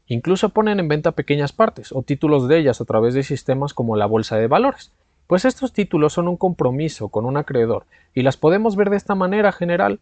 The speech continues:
como una deuda. La diferencia entre las empresas y los individuos es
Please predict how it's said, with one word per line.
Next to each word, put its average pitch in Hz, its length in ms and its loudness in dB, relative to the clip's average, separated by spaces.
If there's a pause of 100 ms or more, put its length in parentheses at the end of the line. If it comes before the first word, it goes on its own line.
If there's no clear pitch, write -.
(100)
como 156 200 2
una 139 200 0
deuda. 104 280 -2 (280)
La 151 100 4
diferencia 214 380 0
entre 185 220 0
las 123 160 0
empresas 135 480 -2
y 120 40 -2
los 110 220 -2
individuos 156 520 -2 (440)
es - 160 2